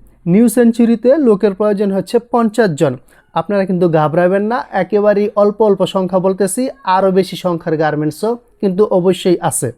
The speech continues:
তিন নম্বরে আছে জেরাস গার্মেন্টস। জেরাস গার্মেন্টসে কিন্তু লোকের প্রয়োজন দুইশো জন।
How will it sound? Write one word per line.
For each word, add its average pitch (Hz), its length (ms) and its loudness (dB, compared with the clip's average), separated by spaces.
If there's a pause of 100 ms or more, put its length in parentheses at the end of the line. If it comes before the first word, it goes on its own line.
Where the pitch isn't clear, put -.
(480)
তিন 262 220 2
নম্বরে 214 380 2
আছে 202 300 0 (320)
জেরাস 175 460 0
গার্মেন্টস। 147 400 -2 (160)
জেরাস 175 440 0
গার্মেন্টসে 180 500 0
কিন্তু 190 260 0
লোকের 180 340 2
প্রয়োজন 196 520 0
দুইশো 214 380 0
জন। 131 260 -4